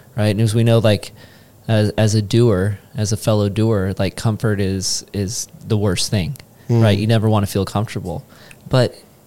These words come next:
Speaker 1: if all you do is do, you're not gonna last long.
Speaker 2: True.
Speaker 1: Right? Like, every, every marathon runner, no matter how good they are, eventually hits that wall and burns out.
Speaker 2: Mm.
Speaker 1: And the, the more that you push, the, the greater your chances of, of,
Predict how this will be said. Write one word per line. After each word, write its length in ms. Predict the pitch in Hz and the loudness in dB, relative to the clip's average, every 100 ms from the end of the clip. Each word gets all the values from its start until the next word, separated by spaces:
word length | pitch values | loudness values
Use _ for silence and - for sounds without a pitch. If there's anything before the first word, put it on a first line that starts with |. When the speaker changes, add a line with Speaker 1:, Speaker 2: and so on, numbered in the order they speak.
| _ _ 120 | _ _ -2
Speaker 1:
if 200 | 92 - - | -2 -4 0
all 180 | 127 143 | 2 2
you 140 | 135 | 2
do 180 | 139 131 | 0 0
is 200 | 110 107 | 0 -4
do, 640 | - 147 143 113 98 - - - | -2 2 4 2 0 -6 -18 -4
you're 120 | 113 | 0
not 160 | 113 110 | 0 0
gonna 160 | 107 | -2
last 360 | 95 107 107 - | 0 0 0 -2
long. 240 | 85 82 - - - - - - - | -4 -6 -12 -20 -20 -20 -20 -20 -18
Speaker 2:
True. 300 | - - 117 98 - 101 | -8 -4 -4 -4 -8 -4
Speaker 1:
Right? 240 | 98 87 | -4 -2
Like, 280 | 107 98 - - | -4 -4 -10 -4
every, 260 | - 113 120 - | 0 0 -2 0
every 560 | 120 123 120 113 107 107 | 2 2 2 2 2 2
marathon 600 | 107 104 104 104 98 92 | 2 2 2 0 0 0
runner, 220 | 92 92 | 0 0
no 180 | 95 95 | 0 0
matter 240 | 104 101 | 0 0
how 240 | 92 110 110 | 0 0 0
good 220 | 107 107 | -2 -2
they 120 | 101 | -2
are, 120 | 98 98 | -4 -4
eventually 420 | 107 104 - 104 | -4 -2 -4 -4
hits 220 | 104 - | -6 -6
that 180 | - - | -8 -6
wall 240 | 104 107 | -4 -2
and 120 | 101 107 | -4 -4
burns 280 | 98 95 | -6 -4
out. 280 | 107 104 - - | -4 -6 -8 -10
Speaker 2:
Mm. 360 | 101 101 98 104 - - | -6 -6 -6 -10 -16 -6
Speaker 1:
And 400 | 110 95 90 92 | -2 0 0 -2
the, 160 | 101 90 | -2 -2
the 160 | - | -4
more 300 | 98 104 107 | -2 0 0
that 160 | 107 - | -2 -4
you 100 | 104 | -6
push, 400 | - 139 117 - | -4 -2 -2 -2
the, 380 | - 98 98 95 | -4 -2 -2 -4
the 100 | - | -8
greater 340 | 104 107 104 104 | -4 -4 -2 -6
your 340 | 101 - 104 | -6 -8 -8
chances 500 | - 104 98 101 95 | -6 -6 -6 -8 -6
of, 320 | 98 90 - | -6 -8 -10
of, 420 | - 104 110 - | -8 -8 -8 -14